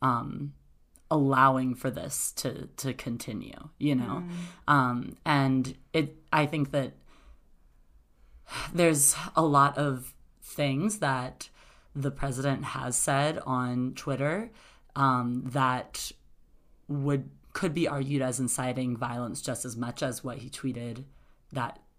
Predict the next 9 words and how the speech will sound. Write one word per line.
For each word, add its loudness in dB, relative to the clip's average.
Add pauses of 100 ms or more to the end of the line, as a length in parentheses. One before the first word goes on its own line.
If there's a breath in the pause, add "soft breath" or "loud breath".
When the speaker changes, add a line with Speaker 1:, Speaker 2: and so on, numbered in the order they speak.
(140)
Speaker 1:
was -4 (300)
the -4
final -8
straw -4 (140)
or -4
whatever. 0
Speaker 2:
Mm-hmm. -2 (380 loud breath)
Speaker 1:
Um, 2 (600 loud breath)
like, 2